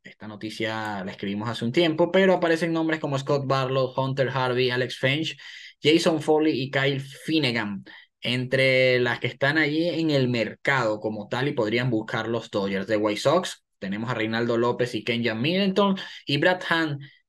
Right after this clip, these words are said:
también de Colorado, aunque sería difícil ver a Colorado reforzando un rival de división. Estas opciones las manejan los Dodgers, las tienen sobre la mesa. Se sabe que están buscando relevista, abridor y, como siempre, por supuesto, un bate derecho ahora según su manager, pero el equipo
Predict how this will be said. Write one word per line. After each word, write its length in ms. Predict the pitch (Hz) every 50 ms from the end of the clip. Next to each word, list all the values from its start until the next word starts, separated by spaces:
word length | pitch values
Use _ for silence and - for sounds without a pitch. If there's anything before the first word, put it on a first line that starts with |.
| _
también 520 | - 127 117 113 113 123 131 131 139 135 139
de 240 | 135 123 120 107 -
Colorado, 460 | - 127 110 110 113 120 139 156 170
aunque 240 | 165 147 131 120 110
sería 280 | - 113 101 117 131 147
difícil 380 | 147 120 - 135 139 143 127
ver 140 | 123 131 131
a 80 | 131 127
Colorado 340 | 131 117 110 113 120 127
reforzando 540 | 127 123 120 - 98 95 - 113 113 117 123
un 100 | 120 117
rival 380 | 117 113 110 113 113 113 113 110 - - - - _
de 340 | - 110 107 110 117 117 113
división. 840 | 113 117 113 110 107 107 104 - - 131 127 127 120 113 104 95 - -
Estas 340 | 107 110 - - 139 131 131
opciones 560 | 127 - - 147 143 143 147 156 156 - - - - - - _ _
las 180 | - 104 104 107
manejan 400 | 110 107 107 131 151 160 165 156
los 160 | 151 147 147
Dodgers, 260 | 147 147 143 143 139
las 140 | 131 127 127
tienen 220 | - 135 143 151
sobre 260 | 147 160 143 139 139 135
la 100 | 135 131
mesa. 420 | 135 139 139 135 - 139 131 135 - - - _
Se 140 | - - 101
sabe 180 | - 117 123
que 80 | 127 127
están 180 | 127 131 123 127
buscando 440 | 127 127 - 123 117 113 110 110
relevista, 760 | 104 110 131 156 160 151 151 151 151 151 - 147 - - 139
abridor 540 | 139 139 135 135 131 127 131 135 139 135 - - - - _
y, 120 | - 98 101
como 240 | - 113 113 107 107
siempre, 460 | - - 123 120 117 113 123 123 -
por 160 | - 110 104
supuesto, 360 | - 101 95 110 110 - -
un 120 | 123 120 117
bate 320 | 120 120 120 - 127 120
derecho 400 | 113 107 107 113 110 - - 117
ahora 200 | 117 120 117 117
según 300 | - - 107 104 113 117
su 160 | - - 139
manager, 520 | 139 143 143 135 131 131 131 135 127 131 -
pero 220 | 139 143 160 180
el 80 | 185 185
equipo 560 | 165 - 147 135 135 139 131 127 135 -